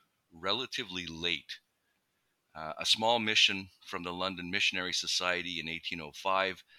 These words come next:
not much success. Um, in eighteen forty, they transferred all of their activities to the German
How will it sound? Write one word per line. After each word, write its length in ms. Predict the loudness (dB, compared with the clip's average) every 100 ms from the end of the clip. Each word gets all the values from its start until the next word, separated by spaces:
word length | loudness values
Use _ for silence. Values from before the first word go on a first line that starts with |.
| -20 -20 _
not 460 | -10 -8 -2 0 0
much 280 | -6 -2 -4
success. 680 | -2 -2 2 2 2 -2 -6 _ _ _ _ _ -12
Um, 420 | -10 -8 -10 -14 _ _ _ _ _ -10 -10 _
in 160 | -10 -6
eighteen 460 | -6 -4 -2 -2 -2
forty, 580 | -8 0 2 2 -2 -6
they 100 | -6
transferred 580 | -2 0 2 0 -2 0
all 200 | 0 0
of 80 | -4
their 160 | -4
activities 560 | -4 -4 -8 -6 -8 -8
to 80 | -8
the 220 | -8 -12 -14 _
German 640 | 2 2 2 0 -4 -6